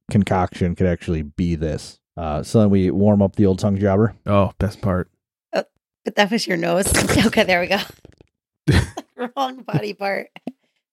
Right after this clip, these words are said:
Speaker 3: <laughs>
Speaker 2: Mel's a nurse. She knows. <laughs>
Speaker 1: Okay, so this is super light on the carbonation. The cotton candy flavor is there, but it is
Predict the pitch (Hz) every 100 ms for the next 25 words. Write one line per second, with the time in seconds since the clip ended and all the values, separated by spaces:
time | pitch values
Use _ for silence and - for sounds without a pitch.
0 | _ 302 - 285 - 349 - - - 381
1 | - - - 359 _ 170 139 - _ _
2 | _ _ - - 151 143 147 131 104 139
3 | 131 127 110 - - - - 117 139 113
4 | 156 156 156 110 _ _ _ _ _ -
5 | - 196 185 110 101 110 95 - 92 82
6 | 78 - 101 95 _ 107 117 - 143 147
7 | 156 - 117 113 - 98 98 92 87 -
8 | _ - 135 120 95 95 104 98 92 -
9 | 95 95 92 87 -